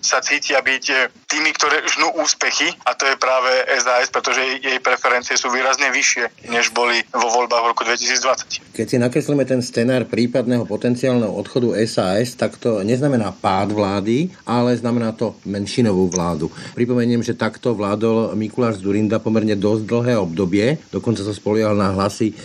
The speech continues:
Speaker 2: ex H Z D S, ex K S S, Arvaj a ďalší Polka. Čiže bola by tu menšinová vláda s ad hoc podporou či už S A S, alebo prípadne Kotlebovcov, alebo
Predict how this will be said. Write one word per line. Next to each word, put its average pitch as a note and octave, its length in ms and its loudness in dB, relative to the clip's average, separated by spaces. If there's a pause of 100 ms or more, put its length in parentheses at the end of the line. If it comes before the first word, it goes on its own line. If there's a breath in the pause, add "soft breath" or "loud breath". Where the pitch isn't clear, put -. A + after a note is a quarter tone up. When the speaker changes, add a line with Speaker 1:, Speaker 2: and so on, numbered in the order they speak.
(140)
Speaker 2:
ex A2 240 -2
H G#2 100 -2 (140)
Z G#2 40 -2 (120)
D G#2 100 0
S, G#2+ 400 2
ex - 300 -2 (180)
K A2+ 380 0
S F#2+ 100 -6
S, A2 300 2
Arvaj G2+ 500 2
a F#2 80 0
ďalší F#2+ 460 0
Polka. G2+ 560 0 (160 loud breath)
Čiže A2+ 640 -2
bola G#2 320 0
by A2+ 80 0
tu - 80 0
menšinová A2+ 560 0
vláda B2+ 560 2 (240)
s - 160 -8
ad - 160 0
hoc B2+ 240 0
podporou G#2+ 480 0
či A2 160 0
už F#2 160 -4
S G#2 240 -2
A F#2 160 2
S, B2 160 2
alebo A2 240 0
prípadne F#2+ 720 0
Kotlebovcov, G#2+ 560 0
alebo F#2 160 2